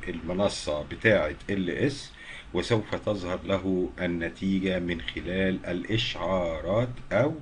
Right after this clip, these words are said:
رسائل الوزارة. طيب، بالنسبة للميعاد اللي اتكلمت عليه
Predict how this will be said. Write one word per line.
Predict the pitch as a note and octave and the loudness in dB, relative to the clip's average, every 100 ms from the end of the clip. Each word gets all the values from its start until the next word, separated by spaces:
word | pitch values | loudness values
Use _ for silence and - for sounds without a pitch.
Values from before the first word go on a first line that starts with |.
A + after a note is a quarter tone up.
| - - - - - | -12 -18 -16 -14 -6
رسائل | D#2+ - G2 F2+ E2 E2+ D#2+ - - A2+ | -4 2 2 2 -2 -6 -8 -16 -4 0
الوزارة. | A#2+ F2+ - - - - - - - - - - | 2 0 -6 -12 -14 -16 -18 -20 -20 -16 -14 2
طيب، | B2+ A#2 - - - - - - | 6 6 2 -12 -18 -18 -18 0
بالنسبة | F2+ E2+ C3 C#3+ C3+ C#3+ C#3+ - | 2 4 4 2 4 6 6 2
للميعاد | F2 F#2 E2+ E2+ E2+ A2 G2+ - - A2 | 0 2 2 2 4 4 2 -2 -2 4
اللي | A2+ G#2 G2+ G#2 A2 | 6 6 4 2 0
اتكلمت | - - F#2+ E2 G#2+ G2+ F#2+ | -6 -4 -4 0 0 0 -2
عليه | D#2+ D#2+ F#2 F#2+ | -4 0 4 4